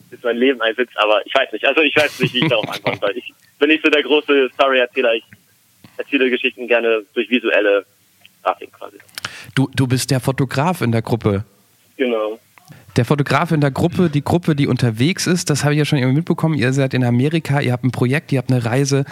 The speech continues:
Speaker 2: W T F, was macht ihr da?
Speaker 1: <laughs> Also, wir sind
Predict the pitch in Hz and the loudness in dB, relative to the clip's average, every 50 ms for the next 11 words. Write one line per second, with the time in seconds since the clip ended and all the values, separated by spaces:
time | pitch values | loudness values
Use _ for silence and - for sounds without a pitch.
0 | - - - - - 120 104 131 123 127 170 208 202 - - 185 160 151 165 180 | -12 -20 -20 -18 -14 -10 -6 -2 2 2 2 2 2 2 2 2 2 2 2 0
1 | - - - - - - - - 147 - - 107 139 147 - - 160 160 - - | 0 -4 -8 -10 -10 -16 -16 -14 -14 -8 -2 -2 0 0 2 0 0 0 2 0
2 | 143 120 107 104 101 101 98 - _ _ _ _ _ _ _ _ _ _ _ _ | 0 2 2 0 0 -2 -4 -6 _ _ _ _ _ _ _ _ _ _ _ _
3 | _ _ _ - - - - - - - - - - _ - - - - - - | _ _ _ -20 -14 -8 -8 -6 -4 -4 -8 -8 -8 _ -16 -14 -14 -12 -12 -12
4 | - - - - - 120 131 143 143 117 123 120 120 127 123 143 139 135 | -12 -14 -12 -4 0 2 2 2 2 2 2 2 2 2 2 2 2 0